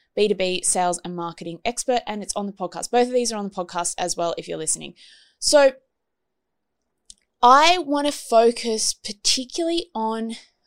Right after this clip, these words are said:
all of the things that you need to get in line to make sure that you make the most out of every opportunity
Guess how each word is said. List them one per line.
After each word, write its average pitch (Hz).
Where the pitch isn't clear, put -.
all 339
of 403
the 415
things 254
that -
you 220
need 247
to 370
get 277
in 254
line 220
to 240
make 240
sure 240
that 202
you 208
make 220
the 226
most 208
out 214
of 196
every 277
opportunity 220